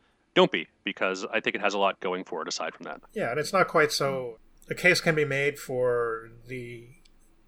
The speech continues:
Speaker 2: amount of jingoism that was around, like, really increasing by the early nineteen hundreds, and this was more sobering, more kind of detached a little bit, even though it was obviously trying to make a political point.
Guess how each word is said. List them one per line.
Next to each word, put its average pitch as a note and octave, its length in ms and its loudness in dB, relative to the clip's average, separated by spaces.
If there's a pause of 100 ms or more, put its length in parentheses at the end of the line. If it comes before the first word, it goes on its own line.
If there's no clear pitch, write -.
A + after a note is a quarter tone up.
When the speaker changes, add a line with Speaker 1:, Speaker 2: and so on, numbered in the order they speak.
(180)
Speaker 2:
amount C3+ 320 2
of A#2+ 140 -2
jingoism D#3+ 800 2
that A2+ 320 0
was A#2 160 -6
around, A#2+ 480 -2 (140)
like, A2+ 260 -6 (120)
really C3 380 0
increasing E3 680 -4
by A#2 260 2
the A2 160 -6
early A#2 240 0
nineteen A#2 320 -2
hundreds, D3+ 460 -2 (400)
and A#2 220 -4 (220)
this C#3+ 160 2
was C3+ 160 0
more F3+ 260 6
sobering, C3 760 2 (480)
more B2+ 240 2
kind B2+ 240 4
of A2+ 340 0
detached A#2 500 -2
a G#2+ 60 -8
little C#3 220 4
bit, A2+ 240 -2
even B2 220 -8
though A#2 180 -2
it G#2 80 -6
was G#2+ 140 -6
obviously A#2+ 440 -2
trying A#2 260 -2
to A2 60 -8
make G#2+ 180 -10
a G2+ 40 -16
political G#2 420 -12
point. G2+ 320 -8